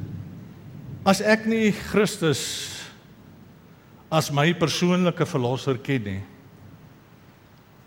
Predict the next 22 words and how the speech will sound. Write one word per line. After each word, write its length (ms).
dan 160
ken 280
ek 120
nie 120
vir 120
Jesus 520
nie. 160
En 120
dan 80
weet 240
ek 120
ook 160
niks 200
van 160
Jesus 400
nie, 120
want 160
dis 240
wat 120
die 120
naam 360
sê, 400